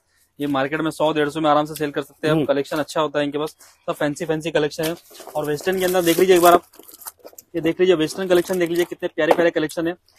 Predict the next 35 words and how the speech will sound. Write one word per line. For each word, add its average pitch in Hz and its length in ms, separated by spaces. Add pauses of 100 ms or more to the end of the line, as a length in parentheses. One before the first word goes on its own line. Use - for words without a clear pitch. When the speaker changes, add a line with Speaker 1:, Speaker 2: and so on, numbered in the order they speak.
(200)
Speaker 1:
ये 165 60
भी 170 80
काफी 170 260
demanding 170 460
में 185 80
होता 175 160
है 175 80
वेस्टर्न 160 300
collection। 165 320 (460)
ये 147 60
देख 160 120
सकते 180 240
हैं 180 140
packet 151 260
में, 180 120
हर 165 120
packet 170 280
में 175 100
आपको 180 160
अलग 170 280
अलग 185 200
design 170 200
मिलने 170 220
वाले, 170 180
fully 180 340
stock 175 240
है 175 60
इनके 165 120
पास 170 100
available 160 300
रहता 156 220
है। 165 60 (680)
देख 151 100
सकते 170 240
हैं 180 160